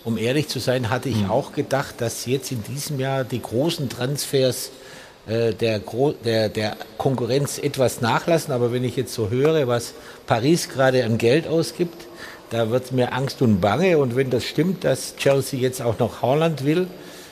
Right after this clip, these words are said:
Speaker 1: äh, nachdem sie schon mal, äh, zugeschlagen haben.
Speaker 2: Was war die Summe da, Uli, die genannt wurde?
Speaker 1: Hab ich
Speaker 2: Hundertsiebzig
Speaker 1: gelesen,
Speaker 2: oder was?
Speaker 1: hundertfünfundsiebzig. Ob das
Speaker 2: Ja.
Speaker 1: stimmt, weiß man ja nicht. Aber, ähm, dann, äh, mussten wir uns warm anziehen. Aber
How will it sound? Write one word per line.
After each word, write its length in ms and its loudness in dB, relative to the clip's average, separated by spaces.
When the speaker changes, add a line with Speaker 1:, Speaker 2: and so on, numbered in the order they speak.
Speaker 1:
äh, 400 4
nachdem 520 -2
sie 160 -4
schon 260 0
mal, 440 0
äh, 60 -12
zugeschlagen 720 -2
haben. 260 -2
Speaker 2:
Was 180 4
war 80 6
die 80 4
Summe 240 4
da, 80 2
Uli, 320 0
die 100 -2
genannt 320 -2
wurde? 140 0
Speaker 1:
Hab 60 2
ich 80 2
Speaker 2:
Hundertsiebzig 380 0
Speaker 1:
gelesen, 200 4
Speaker 2:
oder 100 4
was? 60 6
Speaker 1:
hundertfünfundsiebzig. 720 2
Ob 140 -2
das 140 0
Speaker 2:
Ja. 80 -2
Speaker 1:
stimmt, 220 -2
weiß 280 -2
man 100 -4
ja 80 -4
nicht. 200 -6
Aber, 680 4
ähm, 140 0
dann, 360 0
äh, 240 4
mussten 500 2
wir 120 6
uns 220 2
warm 260 4
anziehen. 520 0
Aber 300 4